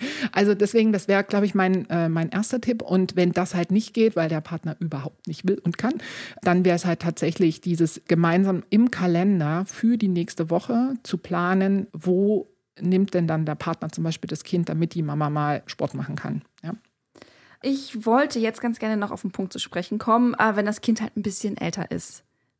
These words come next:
Speaker 2: Wie wir das Kind integrieren, wie wir Sport dann mit dem Kind machen. Was,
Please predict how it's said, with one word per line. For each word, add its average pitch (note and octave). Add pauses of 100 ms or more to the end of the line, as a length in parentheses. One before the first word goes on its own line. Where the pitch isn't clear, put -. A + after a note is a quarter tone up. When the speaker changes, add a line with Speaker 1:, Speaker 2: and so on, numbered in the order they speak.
Speaker 2:
Wie F#3+
wir G3
das G#3
Kind A3
integrieren, G#3+
wie G3
wir G3+
Sport -
dann F#3
mit F3+
dem F3+
Kind -
machen. F3
Was, -